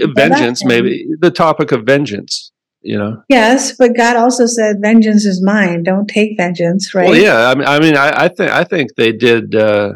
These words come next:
Speaker 2: you know, I think it's an, it's an example of what not to do, probably, you know?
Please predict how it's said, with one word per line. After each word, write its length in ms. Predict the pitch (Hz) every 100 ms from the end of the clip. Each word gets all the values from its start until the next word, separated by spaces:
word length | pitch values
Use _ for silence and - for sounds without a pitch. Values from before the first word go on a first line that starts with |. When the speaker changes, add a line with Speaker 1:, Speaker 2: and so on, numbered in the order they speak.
| - _
Speaker 2:
you 100 | 143
know, 200 | 117 101 117
I 80 | 120
think 160 | 147
it's 140 | 117 123
an, 180 | 110 -
it's 220 | 120 -
an 180 | 110 107
example 500 | 101 110 113 110 107
of 80 |
what 200 | 95 104
not 220 | 101 135 -
to 80 |
do, 280 | 95 90 73 _ _ _ _
probably, 380 | 98 90 87 - 139 _
you 100 | -
know? 220 | 92 95